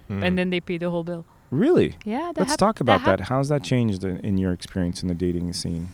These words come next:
Speaker 3: with the whole paying thing? You, so you're saying
Speaker 2: So,
Speaker 3: girls
Speaker 2: um,
Speaker 3: now go, "Can I help?" And guys are like, "Sure."
Speaker 2: I guess 'cause,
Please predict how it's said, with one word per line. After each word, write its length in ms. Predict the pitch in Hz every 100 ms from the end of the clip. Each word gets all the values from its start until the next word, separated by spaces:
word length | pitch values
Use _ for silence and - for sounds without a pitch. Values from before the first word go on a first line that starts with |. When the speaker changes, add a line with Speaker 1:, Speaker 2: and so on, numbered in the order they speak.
| - -
Speaker 3:
with 180 | 92
the 120 | - 87
whole 220 | 95 87
paying 260 | - 90 92
thing? 220 | 90 87
You, 80 | 101
so 200 | - 117
you're 60 |
saying 420 | - 123 123 113 104 - - - - -
Speaker 2:
So, 260 | - - - - - - 127
Speaker 3:
girls 320 | 135 143 127
Speaker 2:
um, 60 |
Speaker 3:
now 180 | 117 110
go, 420 | 98 101 95 92 -
"Can 160 | 95 92
I 60 |
help?" 400 | 87 110 98 104 - - - - - -
And 160 | 101
guys 240 | 98 95 92
are 60 |
like, 160 | 87 -
"Sure." 560 | - 117 113 98 165 - - - - - -
Speaker 2:
I 100 | 190
guess 300 | 180 240 330
'cause, 300 | - 415 403